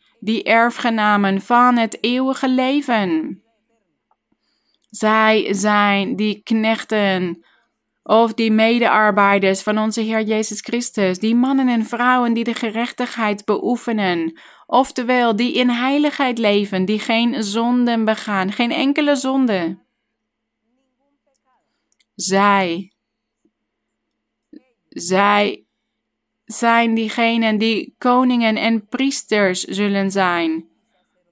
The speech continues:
Koningen en priesters van de Allerhoogste God.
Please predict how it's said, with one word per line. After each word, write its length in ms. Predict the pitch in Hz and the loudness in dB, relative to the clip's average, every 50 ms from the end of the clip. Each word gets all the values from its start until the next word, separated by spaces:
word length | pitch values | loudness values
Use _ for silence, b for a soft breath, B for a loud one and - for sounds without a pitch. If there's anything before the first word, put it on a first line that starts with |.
| _ _ _ | _ _ _
Koningen 520 | - 233 247 262 277 269 269 262 254 247 | 0 2 2 4 4 4 4 4 4 2
en 120 | 240 240 | 2 0
priesters 560 | - - 262 269 254 - - 240 233 220 - - | 0 0 -2 -2 -2 -2 0 0 0 0 -2 0
van 320 | - 247 247 254 247 247 | 2 4 4 6 4 4
de 120 | 247 - | 2 2
Allerhoogste 760 | - 233 254 262 269 262 262 269 269 262 269 - - - 262 262 | 2 4 4 4 4 2 2 2 2 0 0 -2 -4 -4 -4 -4
God. 540 | - - 294 277 277 254 - - - - | -2 0 2 4 4 4 0 -4 -12 -20